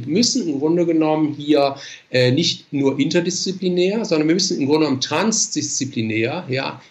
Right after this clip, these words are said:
im Grunde genommen hier zusammenarbeiten. Und wir müssen im Grunde genommen etwas, genau das Gegenteil von dem tun, was man heute in der, in der Praxis macht. In der Praxis sind diese frühen Phasen meistens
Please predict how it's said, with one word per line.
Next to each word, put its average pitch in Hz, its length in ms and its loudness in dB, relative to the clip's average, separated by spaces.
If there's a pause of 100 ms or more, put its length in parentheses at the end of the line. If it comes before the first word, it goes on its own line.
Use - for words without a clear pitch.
im 135 120 2
Grunde 160 220 4
genommen 143 320 -2
hier 139 500 0
zusammenarbeiten. 120 920 -4 (260)
Und 127 120 4
wir 139 80 6
müssen 180 300 0
im 135 100 -2
Grunde 208 200 2
genommen 151 280 0 (260)
etwas, - 420 -2
genau 143 520 0
das 226 180 2
Gegenteil 180 400 -2
von 151 300 -2
dem 156 260 -2
tun, 165 160 0
was 160 180 -4
man 139 140 -4 (200)
heute 156 280 0
in 139 60 0
der, 135 120 -4
in 135 120 -4
der 131 80 -2
Praxis - 360 -6
macht. 160 320 -2 (220)
In 123 80 -8
der 110 80 0
Praxis - 600 0 (200)
sind 151 240 2
diese 139 160 -2
frühen 180 320 2
Phasen 165 460 0
meistens 160 540 -2